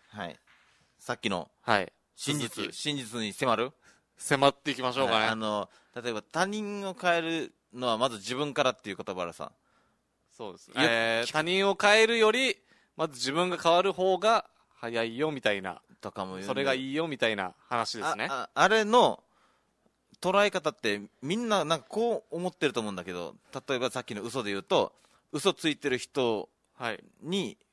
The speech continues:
Speaker 1: この変わってほしいと。
Speaker 2: はい。
Speaker 1: だから、じゃあ自分が嘘つかないで正直に言うと、バカ正直に言って、
Speaker 2: はい。
Speaker 1: その後ろ姿、背中を見せて、あいつを変えたい、嘘ついてるやつを正直者にしたいって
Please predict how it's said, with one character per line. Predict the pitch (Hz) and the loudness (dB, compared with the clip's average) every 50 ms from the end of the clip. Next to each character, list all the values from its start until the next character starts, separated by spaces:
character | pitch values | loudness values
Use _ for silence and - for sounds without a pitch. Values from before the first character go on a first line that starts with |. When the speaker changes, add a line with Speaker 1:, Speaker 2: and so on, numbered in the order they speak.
| _ _ _ | _ _ _
Speaker 1:
こ | _ - 120 | _ -8 -6
の | 101 - - | -6 -4 0
変 | - 156 | 2 4
わ | 180 175 | 4 2
っ | - | 2
て | - 160 | -2 -4
ほ | 151 | -2
し | 127 131 | -4 -6
い | 110 | -8
と。 | - - - _ _ _ | -10 -12 -14 _ _ _
Speaker 2:
は | - 117 107 | -2 -2 -2
い。 | 92 - - | -2 -4 -8
Speaker 1:
だ | 104 117 143 | -6 -6 -4
か | - 175 175 | 0 2 2
ら、 | 175 143 - - _ _ _ _ _ - | 2 2 0 -2 _ _ _ _ _ -14
じ | 101 101 107 | -6 -4 -4
ゃ | |
あ | 104 | -4
自 | 98 120 127 | -4 -6 -8
分 | 135 147 143 139 | -8 -6 -4 0
が | 180 180 110 - - _ _ _ - | 2 2 2 0 -2 _ _ _ -16
嘘 | - 107 - 139 117 | -14 -8 -6 -6 -6
つ | - - - | -6 -6 -6
か | 120 110 | -4 -2
な | 104 101 92 | -2 -2 -4
い | 85 - - _ - | -6 -10 -16 _ -14
で | 107 117 143 110 95 | -8 -6 -6 -6 -6
正 | 82 - - - 160 | -8 -8 -4 -2 0
直 | 156 160 147 143 147 147 | 0 0 -2 -4 -6 -8
に | 127 | -6
言 | 110 107 | -6 -6
う | 95 | -6
と、 | - 92 82 - _ | -6 -10 -10 -10 _
バ | - 110 - | -8 -6 -4
カ | 127 123 | -4 -6
正 | - 123 113 | -4 -4 -6
直 | 101 95 - | -6 -8 -12
に | 101 | -12
言 | 95 98 | -14 -14
っ | |
て、 | - _ _ - 214 165 110 - _ _ | -14 _ _ 0 2 2 0 0 _ _
Speaker 2:
は | - 117 104 | -14 -12 -12
い。 | 92 | -10
Speaker 1:
そ | - 175 | -8 -8
の | 175 165 156 131 - _ _ - | -6 -6 -6 -6 -8 _ _ -12
後 | 143 139 - - 165 | -8 -8 -6 -4 -2
ろ | 156 147 | -4 -4
姿、 | - 165 147 151 - - 160 | -2 -2 -2 0 0 0 -2
背 | - - 156 | -2 -2 -4
中 | 151 156 156 - 165 151 143 | -4 -4 -4 -2 -2 -2 -2
を | 147 | -2
見 | 151 151 135 | -4 -6 -8
せ | 143 - | -8 -4
て、 | - 233 196 127 - - | 0 2 2 2 2 2
あ | 131 139 | 0 0
い | 135 | 0
つ | - - 214 | -2 -6 -4
を | 233 233 156 - _ - - - _ _ _ _ _ _ _ _ _ _ _ _ _ _ - | -2 -2 -2 -2 _ -12 -20 -20 _ _ _ _ _ _ _ _ _ _ _ _ _ _ -4
変 | - 151 135 | 2 2 2
え | 131 | 2
た | - 127 107 | 4 2 0
い、 | 98 - | 0 -2
嘘 | - 123 - 143 117 | -6 -10 -8 -8 -8
つ | - 127 | -8 -10
い | 110 | -8
て | - 117 | -6 -6
る | 113 | -6
や | |
つ | - 160 | -6 -8
を | 117 | -8
正 | - - 135 127 | -6 -6 -6 -6
直 | 117 113 143 131 | -6 -6 -6 -6
者 | 147 160 | -4 -4
に | 143 120 | -4 -4
し | - | -2
た | - 156 131 | 0 2 0
い | |
っ | 113 - _ _ _ _ _ _ - | 0 0 _ _ _ _ _ _ 4
て | 233 214 156 - | 6 6 6 4